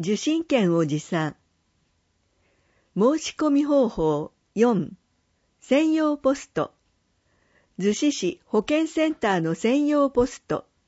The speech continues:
平日九時から十七時へ投函。個別。広報葉山四月号十五ページか、町ホームページ。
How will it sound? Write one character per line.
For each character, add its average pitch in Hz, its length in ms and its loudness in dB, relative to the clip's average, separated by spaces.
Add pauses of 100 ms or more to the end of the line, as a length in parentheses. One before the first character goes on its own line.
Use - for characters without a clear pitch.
(500)
平 247 280 4
日 226 440 -4 (100)
九 302 140 -2
時 302 120 0
か 247 120 2
ら 180 160 2
十 214 240 2
七 254 280 -6
時 156 240 -6 (200)
へ 180 160 2
投 196 260 -2
函。 156 360 -4 (1900)
個 220 140 4
別。 269 560 2 (1040)
広 330 260 2
報 202 240 2
葉 226 140 -4
山 202 380 0
四 214 160 -4
月 285 260 -2
号 190 380 0
十 233 240 0
五 294 140 -2
ペ 294 200 0
ー 202 60 -4
ジ 165 140 -6
か、 - 260 -8 (440)
町 220 380 -2
ホ 285 220 4
ー - 20 2
ム 269 160 -2
ペ 247 220 4
ー 156 60 -2
ジ。 - 220 -10